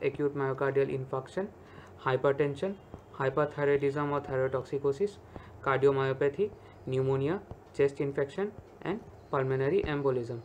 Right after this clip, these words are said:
These are the common causes of atrial fibrillation. Symptoms. The symptoms are palpitation, breathlessness, fatigue, lightheadedness, and sometimes may be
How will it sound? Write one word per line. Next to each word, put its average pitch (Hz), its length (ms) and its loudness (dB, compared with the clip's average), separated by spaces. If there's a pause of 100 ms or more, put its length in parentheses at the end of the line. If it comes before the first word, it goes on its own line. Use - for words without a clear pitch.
(380)
These 180 220 0
are 208 80 2
the 233 140 -4
common 156 360 0
causes 135 380 0
of 202 100 0 (260)
atrial 175 400 -4 (120)
fibrillation. 123 540 -2 (3500)
Symptoms. 165 600 -4 (320)
The 151 100 2
symptoms 196 500 0
are 127 160 0 (400)
palpitation, 139 640 2 (420)
breathlessness, 135 760 -2 (400)
fatigue, 143 480 -2 (400)
lightheadedness, 143 880 0 (340)
and 214 220 -2 (260)
sometimes 160 640 -2
may 139 140 0
be 170 200 0